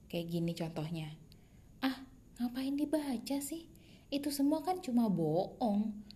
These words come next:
nggak ada gunanya." Nah, terus kita bingung deh, sebenarnya tuh gimana kata Alkitab tentang hal tersebut? Sebelum kita ke sana,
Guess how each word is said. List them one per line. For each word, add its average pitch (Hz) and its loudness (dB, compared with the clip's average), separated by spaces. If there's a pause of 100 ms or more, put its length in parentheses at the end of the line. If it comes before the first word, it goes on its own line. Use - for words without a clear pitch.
(100)
nggak 247 4
ada 294 4
gunanya." 330 2 (1040)
Nah, 185 -2 (160)
terus 254 2
kita 294 0
bingung 294 6
deh, 175 2 (240)
sebenarnya 302 4
tuh 403 0
gimana 254 6
kata 196 -6
Alkitab 175 -6
tentang 208 2
hal 294 0
tersebut? 156 -2 (1400)
Sebelum 214 6
kita 220 6
ke 214 0
sana, 240 6